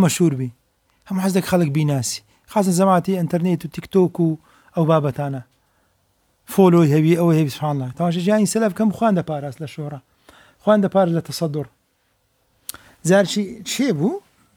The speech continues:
سوفیانی تەوری، عەبدوڵای کوڕی مبارەک بوون، چێ بوون ئەوە ئیمانە؟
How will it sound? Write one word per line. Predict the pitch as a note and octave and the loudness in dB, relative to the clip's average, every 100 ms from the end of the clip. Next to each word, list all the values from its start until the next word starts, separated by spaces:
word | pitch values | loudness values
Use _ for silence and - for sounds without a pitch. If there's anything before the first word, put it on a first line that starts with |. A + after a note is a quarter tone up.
| _ _ _ - _ | _ _ _ -20 _
سوفیانی | - E3 G3 G3+ F3 | -10 -2 2 2 2
تەوری، | G3+ G3+ G#3+ | 2 2 0
عەبدوڵای | F#3+ G3 | 0 0
کوڕی | G3 F#3 | 2 4
مبارەک | F#3+ A3+ A3+ | 4 4 0
بوون، | G#3+ A3+ - | 0 0 0
چێ | E4+ B3+ | 0 2
بوون | F#3+ | 2
ئەوە | F3 E3+ | 2 0
ئیمانە؟ | E3+ E3 D#3+ | 2 2 2